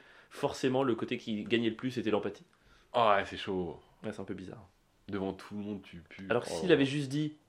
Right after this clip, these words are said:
Speaker 1: Thibaut, tu devrais peut-être aller jeter mémé dans l'eau du bain. »
Speaker 2: <laughs> Ouais, c'est ça.
Speaker 1: Pousser mémé dans
Speaker 2: Allez,
Speaker 1: le lit
Speaker 2: Thibaut,
Speaker 1: bain.
Speaker 2: on pousse
Speaker 1: Allez,
Speaker 2: mémé
Speaker 1: on
Speaker 2: dans le
Speaker 1: pousse.
Speaker 2: lit bain.
Speaker 1: C'était plus gentil.
Speaker 2: <laughs>
Speaker 1: T'as
Speaker 2: Mais oui,
Speaker 1: l'impression
Speaker 2: c'était
Speaker 1: qu'il y
Speaker 2: vrai.
Speaker 1: avait, tu vois.
Speaker 2: Ah, je l'aime bien, cette expression. Allez, une autre ?
Speaker 1: Allez, une autre. Euh, plouf, plouf.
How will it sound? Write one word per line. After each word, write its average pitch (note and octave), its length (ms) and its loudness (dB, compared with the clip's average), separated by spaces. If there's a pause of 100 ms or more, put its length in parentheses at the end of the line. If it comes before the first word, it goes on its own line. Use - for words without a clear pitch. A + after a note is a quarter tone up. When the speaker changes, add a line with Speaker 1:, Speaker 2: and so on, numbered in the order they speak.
(180)
Speaker 1:
Thibaut, G2+ 280 -2
tu - 100 -6
devrais G2+ 220 0
peut-être C3 480 0 (140)
aller A#2+ 80 -4
jeter A#2+ 300 -2
mémé A3+ 280 0
dans - 120 -8
l'eau - 80 -6
du - 120 -12
bain. » - 200 -4 (440)
Speaker 2:
<laughs> - 220 -2
Ouais, D#3 80 10
c'est C#3 120 -2
ça. C3 140 6
Speaker 1:
Pousser G#2+ 200 2
mémé C3+ 140 8
dans B2 60 10
Speaker 2:
Allez, D3+ 120 12
Speaker 1:
le - 40 6
lit G#2+ 80 2
Speaker 2:
Thibaut, B2 220 8
Speaker 1:
bain. - 120 -4
Speaker 2:
on A2 60 0
pousse C#3 280 -4
Speaker 1:
Allez, B2+ 140 10
Speaker 2:
mémé B2+ 80 8
Speaker 1:
on A#2+ 40 6
Speaker 2:
dans A#2 80 6
le A2 60 6
Speaker 1:
pousse. G#2+ 80 2
Speaker 2:
lit G#2+ 60 0
bain. G#2 220 4
Speaker 1:
C'était F3 220 2
plus G#3+ 160 4
gentil. A3 340 4 (140)
Speaker 2:
<laughs> - 120 -16
Speaker 1:
T'as D3+ 80 0
Speaker 2:
Mais C#3 40 8
oui, C#3+ 60 12
Speaker 1:
l'impression D#3+ 280 8
Speaker 2:
c'était F3 60 8
Speaker 1:
qu'il E3 80 10
y D#3+ 40 8
Speaker 2:
vrai. D#3 160 2
Speaker 1:
avait, D3 100 -2
tu - 120 -12
vois. G#3+ 80 -10 (1120)
Speaker 2:
Ah, C#3 100 -6
je - 60 -8
l'aime B2+ 140 0
bien, A2+ 100 0
cette - 100 -14
expression. G2 360 -12 (580)
Allez, A#2+ 160 8
une D#3 60 12
autre ? G#3+ 160 6 (340)
Speaker 1:
Allez, D3 140 8
une C3+ 60 6
autre. F#2+ 140 -2 (600)
Euh, A#2 320 8
plouf, A3+ 240 2
plouf. A3+ 340 2